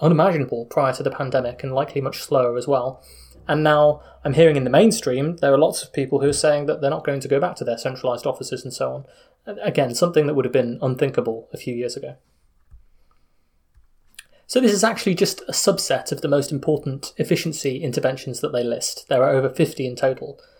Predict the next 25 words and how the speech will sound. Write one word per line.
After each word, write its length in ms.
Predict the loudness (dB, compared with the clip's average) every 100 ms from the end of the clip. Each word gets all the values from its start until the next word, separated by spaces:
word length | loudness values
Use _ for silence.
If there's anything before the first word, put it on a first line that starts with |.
| _ _
but 100 | -4
it 80 | 2
does 200 | 2 2
take 340 | -2 -2 -4 -14
a 40 |
type 280 | -4 -4 -4
of 80 | -8 -20 _ _ _ _
picture 420 | -8 -8 -4 -4
of 280 | -4 -4 -6
the 80 | -4
sort 180 | -2 -2
of 80 |
things 280 | 0 0 0
that 100 | -4
we're 60 | 0
talking 260 | 0 0
about 160 | -4 -4
here 180 | -2 -2
when 80 | -2
it 80 |
comes 220 | -6 -6 -6
to 100 | -6
the 140 | -6
efficiency 480 | -4 -6 -6 -12 -12
investments. 560 | -10 -10 -12 -18 -18